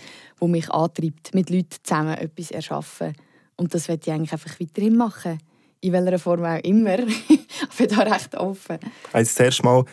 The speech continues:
Speaker 2: gehst du ja noch ein paar Konzerte, du gehst auf Tour, wir haben es gehört, du gehst auf Berlin, du kommst auf Bern. Mit einem neunköpfigen Poporchester, ist das richtig?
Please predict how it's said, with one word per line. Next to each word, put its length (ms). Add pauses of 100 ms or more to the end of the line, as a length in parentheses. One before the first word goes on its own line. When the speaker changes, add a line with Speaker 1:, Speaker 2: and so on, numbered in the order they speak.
(120)
Speaker 2:
gehst 280
du 40
ja 40
noch 140
ein 60
paar 200
Konzerte, 480
du 80
gehst 220
auf 80
Tour, 220
wir 80
haben 60
es 180
gehört, 240
du 20
gehst 180
auf 120
Berlin, 400 (260)
du 80
kommst 260
auf 160
Bern. 380 (500)
Mit 180
einem 160
neunköpfigen 680
Poporchester, 720
ist 100
das 160
richtig? 320